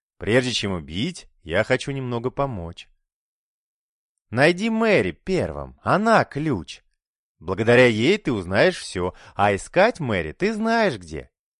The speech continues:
Она ведь не зря послала тебя защищать Сэма». «Стало быть, она побежала к нему?»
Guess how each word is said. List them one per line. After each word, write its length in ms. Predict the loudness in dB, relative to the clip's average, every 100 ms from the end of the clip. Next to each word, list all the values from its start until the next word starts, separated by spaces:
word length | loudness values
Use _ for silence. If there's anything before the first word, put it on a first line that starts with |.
| _ _ _
Она 300 | -4 0 0
ведь 160 | 0
не 120 | -4
зря 400 | -2 0 4 4 4
послала 500 | 0 2 2 4 2
тебя 280 | 2 2
защищать 560 | 2 -4 -10 -6 -4 -4
Сэма». 520 | -4 0 0 0 -6 _ _ _ _ _ _ _ _
«Стало 420 | _ 0 2 2
быть, 300 | 0 -4 -6 _ _ _ _
она 260 | -14 -6 -4
побежала 520 | -2 -2 2 4 4
к 100 | 0
нему?» 440 | -2 -2 -2 -4